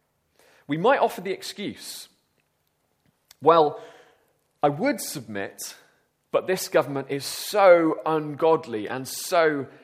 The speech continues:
incompetent." But do we honestly think that we're worse off today than the Christians that first read these words?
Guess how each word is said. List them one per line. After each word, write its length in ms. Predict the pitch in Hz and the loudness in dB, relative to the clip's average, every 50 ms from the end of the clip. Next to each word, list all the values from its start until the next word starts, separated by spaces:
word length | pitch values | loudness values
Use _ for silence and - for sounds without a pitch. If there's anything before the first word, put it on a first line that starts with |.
| - _ _ | -20 _ _
incompetent." 1120 | - 160 156 147 143 135 - - 175 175 - - 139 - - 104 82 - _ - - - _ _ _ _ _ _ _ _ _ _ _ _ _ _ _ _ - - - - - - - _ - _ _ _ _ _ _ _ _ _ _ _ _ _ _ _ | -2 -2 -2 -4 -6 -10 -4 -4 -4 -4 -4 -10 -12 -8 -8 -10 -10 -10 _ -16 -16 -16 _ _ _ _ _ _ _ _ _ _ _ _ _ _ _ _ -18 -18 -18 -20 -20 -20 -20 _ -20 _ _ _ _ _ _ _ _ _ _ _ _ _ _ _
But 200 | _ 147 - - | _ -4 -4 -2
do 140 | - 170 214 | -6 -10 -8
we 140 | 208 226 208 | -6 -4 -2
honestly 420 | 202 220 240 247 233 - - 160 | -2 -2 -2 -4 -6 -6 -10 -10
think 360 | 156 - - 127 113 80 - - | -8 -6 -8 -8 -8 -10 -6 -6
that 160 | 127 - - | -6 -6 -4
we're 220 | 131 139 131 131 | -4 -2 -2 -2
worse 540 | 127 123 120 143 185 214 220 214 180 - - | -4 -6 -6 -4 -2 0 0 0 -2 -4 -4
off 300 | 143 - 101 101 - - | -4 -4 -4 -6 -10 -14
today 540 | - 113 98 107 95 90 76 76 87 110 120 _ _ _ _ _ _ _ _ _ _ _ _ _ _ | -14 -10 -8 -6 -6 -6 -6 -8 -10 -12 -16 _ _ _ _ _ _ _ _ _ _ _ _ _ _
than 220 | - 131 135 135 135 | -2 -2 -2 -2 -4
the 80 | 135 | -6
Christians 560 | - - 160 156 - - - 135 120 123 117 | -2 -2 -4 -4 -4 -6 -4 -4 -4 -4 -6
that 160 | - 127 - - | -6 -8 -8 -8
first 680 | - - 170 190 190 156 123 - - - - - - _ _ _ | -10 -4 0 2 2 2 0 -2 -8 -12 -12 -14 -20 _ _ _
read 400 | - 107 120 117 110 107 101 - - - - 107 | -8 -4 -2 -2 -2 -2 -4 -8 -14 -20 -16 -14
these 260 | 110 104 101 98 - | -12 -12 -12 -12 -14
words? 680 | 101 95 90 85 71 - - - - - - - - | -14 -12 -10 -10 -12 -12 -16 -16 -16 -16 -16 -16 -20